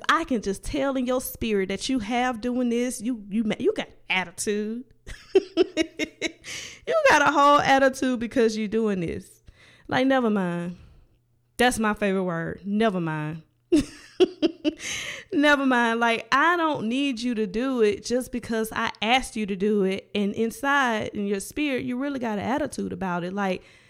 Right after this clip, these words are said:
I don't even want it after that. Right?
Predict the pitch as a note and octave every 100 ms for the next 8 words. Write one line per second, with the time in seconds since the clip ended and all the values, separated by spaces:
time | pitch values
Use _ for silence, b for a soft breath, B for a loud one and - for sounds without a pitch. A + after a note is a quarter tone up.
0 | b b _ D#4 G#4+ B4+ A#4+ A4+ G4+ G4
1 | C5 D#4+ G3+ - - F2+ - - _ _
2 | _ _ _ _ _ _ _ _ _ _
3 | _ _ G#3+ D4 G#4 G#4+